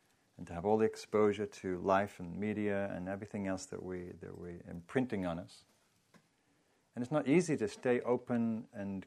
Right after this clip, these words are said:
kind and clear and responsive, right? 'Cause there's a lot of difficulty in this world. This is from Suzuki Roshi speaking about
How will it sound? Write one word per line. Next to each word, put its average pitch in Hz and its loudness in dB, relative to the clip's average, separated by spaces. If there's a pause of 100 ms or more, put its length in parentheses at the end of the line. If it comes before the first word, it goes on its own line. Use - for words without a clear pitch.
kind 117 0
and 92 -8
clear 110 2
and 90 -8
responsive, 98 -4 (300)
right? 139 -10 (120)
'Cause 117 -14
there's 117 -14
a 123 -6
lot 127 -2
of 123 -6 (120)
difficulty - -8
in 80 -10
this 80 -14
world. 78 -6 (3250)
This - -6
is 92 -8
from 95 -4
Suzuki 95 -4
Roshi 87 0
speaking 90 -8
about 85 -2